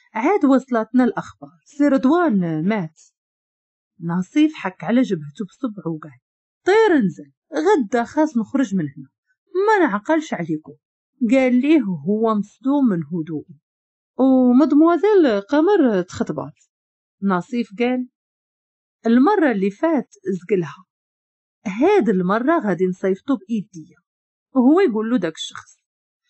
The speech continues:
"ماشي بساجد العبد الله، تخطبات لصاحبو نجم الدين السملالي." نصيف قال: "كان عندي هدف، ودابا ولاو جوج،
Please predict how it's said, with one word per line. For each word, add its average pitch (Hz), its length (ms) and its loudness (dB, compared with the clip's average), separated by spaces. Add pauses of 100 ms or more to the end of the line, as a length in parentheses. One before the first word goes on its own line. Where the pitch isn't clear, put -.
(220)
"ماشي 320 520 2
بساجد 247 520 -2
العبد 165 340 -6
الله، 156 260 -4 (920)
تخطبات 294 640 -2
لصاحبو 240 560 -2
نجم 190 280 -2
الدين 254 380 0
السملالي." 180 720 -8 (1000)
نصيف 202 500 -6
قال: 240 260 -4 (380)
"كان 339 280 2
عندي 190 420 -2
هدف، - 460 -10 (320)
ودابا 226 720 -2
ولاو 170 380 -2
جوج، 170 400 -6